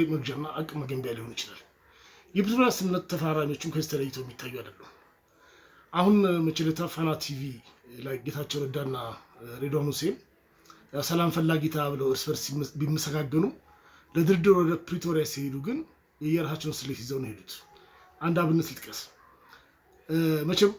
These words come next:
መቀሌ ለመግባት ሁለት ሶስት ቀን፣ እ፣ ሲቀረው፣ ሲቀር ነው ስምምነቱ የተፈረመው ሲባል ሰምታችሁ ይሆናል። አሁን አሁን አስተላልፎ የተ-፣ ተቀይረው ያው ቀረ እንጂ ይሄ ስምምነቱ የተፈረመ ዘፍ-፣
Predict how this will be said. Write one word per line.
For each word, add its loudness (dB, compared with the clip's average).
መቀሌ 4
ለመግባት 6
ሁለት 2
ሶስት 0
ቀን፣ 0
እ፣ -8
ሲቀረው፣ -2
ሲቀር -2
ነው 2
ስምምነቱ 2
የተፈረመው -4
ሲባል -2
ሰምታችሁ -6
ይሆናል። -14
አሁን 8
አሁን 6
አስተላልፎ 2
የተ-፣ -2
ተቀይረው 2
ያው -10
ቀረ -6
እንጂ 4
ይሄ 0
ስምምነቱ 2
የተፈረመ 0
ዘፍ-፣ -4